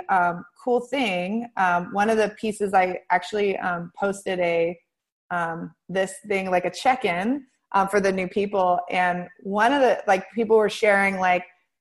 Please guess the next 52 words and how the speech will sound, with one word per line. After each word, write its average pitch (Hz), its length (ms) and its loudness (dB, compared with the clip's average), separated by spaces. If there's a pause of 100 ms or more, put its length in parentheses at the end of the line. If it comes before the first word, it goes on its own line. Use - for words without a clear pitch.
(220)
"Oh, 220 120 -4
here's 240 280 4
what 233 100 6
I'm 220 140 2
worried 220 200 6
about," 196 280 6
but, 190 100 4
like, 180 300 6
"Oh, 247 120 4
wow, 208 280 4
here's 208 280 0
what 208 100 0
I'm 196 120 0
progressing 185 580 -4
on. 240 440 -4
And, 196 180 -4
like, 185 180 -4
here 202 180 0
are 202 40 0
the 190 80 -2
changes 196 440 -4
I'm 185 140 0
already 175 240 -2
making." 208 580 -6 (440)
And 196 420 2
one 196 200 2
of 208 80 2
the 208 80 4
pieces 202 380 -2
that's 180 160 -6
already 190 340 2
been 175 220 0
shared 190 260 2
is 180 140 -2
it's - 180 -12
so 214 240 2
energizing 214 1000 2 (360)
to 233 120 6
see 214 400 0
other 202 280 4
people 202 300 -2
doing 185 260 -2
the 180 80 -2
work. 202 400 2
And 190 140 2
I 190 60 4
realized 208 600 4
that 190 120 2
I'd 180 140 6
avoided 185 460 2
doing 190 260 -2
my 175 180 2